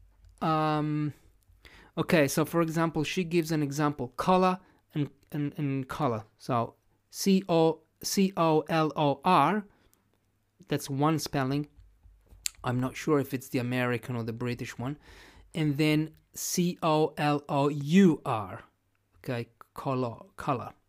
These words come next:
So the pronunciation is the same. Um, well, I can tell you that when I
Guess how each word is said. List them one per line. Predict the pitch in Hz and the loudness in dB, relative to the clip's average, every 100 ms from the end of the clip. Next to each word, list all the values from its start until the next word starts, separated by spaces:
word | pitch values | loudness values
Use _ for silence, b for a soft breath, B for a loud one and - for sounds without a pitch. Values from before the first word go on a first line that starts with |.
| _ | _
So | - | -16
the | - - | -16 -14
pronunciation | - 131 123 139 135 - 131 b b b b | -10 -8 -8 -6 -6 -8 -12 b b b b
is | 143 123 | -8 -8
the | 123 | -10
same. | - 151 123 113 131 b b b b | -8 -4 -4 -6 -12 b b b b
Um, | - 156 151 151 147 139 - _ _ _ _ _ _ _ _ _ _ - _ _ _ _ - | -4 0 2 2 0 -2 -8 _ _ _ _ _ _ _ _ _ _ -18 _ _ _ _ -2
well, | 165 175 143 131 - _ _ _ _ _ _ _ - b b b b b - | 2 4 4 0 -10 _ _ _ _ _ _ _ -20 b b b b b 0
I | 190 | 4
can | 196 | 4
tell | 196 202 196 165 | 4 4 6 6
you | 139 147 190 - _ _ _ _ | 4 2 -2 -10 _ _ _ _
that | 160 143 143 151 | -6 -2 -2 -2
when | 151 147 | 0 2
I | 151 175 185 180 170 165 | 4 4 2 2 -2 -6